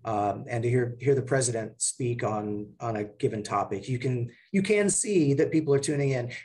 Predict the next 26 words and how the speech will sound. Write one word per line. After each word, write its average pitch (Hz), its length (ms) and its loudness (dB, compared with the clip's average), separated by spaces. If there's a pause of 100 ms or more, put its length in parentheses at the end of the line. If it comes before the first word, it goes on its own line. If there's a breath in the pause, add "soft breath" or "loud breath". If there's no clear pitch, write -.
Interestingly 196 540 0
enough, 170 340 0
uh, 123 240 0
when 135 400 0 (340 loud breath)
Governor 156 300 0
Brown 160 280 0
was 135 140 0
doing 139 260 0
her 135 140 0
regular, 139 580 2
um, 127 460 -4
covid 147 240 2
nineteen 143 720 -2
press 147 180 2
conferences, 98 800 -6 (300 soft breath)
we 113 100 -2
would 135 140 4
see 151 200 -2
people 151 280 4
tune 165 240 -2
in 156 220 0
to 139 60 4
hear 131 200 4
the 156 80 2
press 190 240 0
conferences, - 720 -12